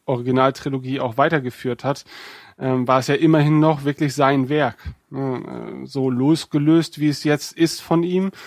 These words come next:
ähm, kann ich mir schon vorstellen, dass selbst wenn die neuen Filme toll werden, dass der ein oder andere sich sagt, ja,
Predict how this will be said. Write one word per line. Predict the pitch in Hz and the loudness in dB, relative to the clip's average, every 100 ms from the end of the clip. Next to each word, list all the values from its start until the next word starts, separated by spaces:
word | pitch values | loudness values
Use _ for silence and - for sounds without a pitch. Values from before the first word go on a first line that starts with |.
| - - - - | -20 -20 -20 -6
ähm, | 139 135 135 131 131 _ _ _ | 2 4 4 2 -2 _ _ _
kann | - 143 | 0 2
ich | 151 | 4
mir | 147 | 2
schon | 131 - 131 160 | 0 2 2 2
vorstellen, | - 160 156 170 165 | 2 0 0 -2 -2
dass | 143 127 | -2 0
selbst | 143 - | -2 0
wenn | 147 143 | 2 2
die | |
neuen | 131 131 131 | 4 4 2
Filme | - 139 127 - | 0 0 0 -2
toll | 120 127 143 | 0 0 2
werden, | 143 156 175 196 - - - - - _ | 2 2 2 -2 -6 -18 -20 -20 -20 _
dass | 131 | -10
der | - - | -8 -6
ein | 135 147 | -2 0
oder | 151 131 | 2 2
andere | 147 147 | 0 0
sich | 143 139 | -2 0
sagt, | 147 139 135 - 123 | 2 2 2 -4 -2
ja, | 143 113 | 0 -2